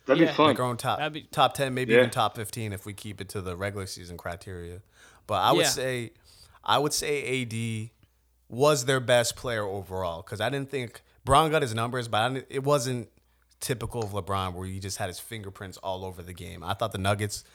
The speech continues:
Speaker 3: series was his best series. He didn't have to bring it against
Speaker 2: Yeah.
Speaker 3: Memphis. Uh, the Warriors, he would have had to dug deep if, you know, the Warriors could have got their shit together, but he didn't really have to until that closeout game.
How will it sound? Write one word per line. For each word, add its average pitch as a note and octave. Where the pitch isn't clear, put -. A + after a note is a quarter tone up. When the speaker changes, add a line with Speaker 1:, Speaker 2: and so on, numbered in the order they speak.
Speaker 3:
series G#2
was F#2
his F2
best F2+
series. F2
He G2
didn't G2+
have G#2
to F#2+
bring F2+
it E2+
against F2
Speaker 2:
Yeah. -
Speaker 3:
Memphis. E2
Uh, F2
the A2
Warriors, C3
he A#2
would G2+
have B2
had A#2
to A#2
dug G#2+
deep G#2+
if, F#2
you G2
know, G2
the F#2
Warriors F#2+
could -
have F#2
got G2
their G#2
shit G2
together, F2+
but F#2+
he G2
didn't G#2+
really G#2+
have G2+
to F2+
until A#2
that F#2
closeout E2+
game. -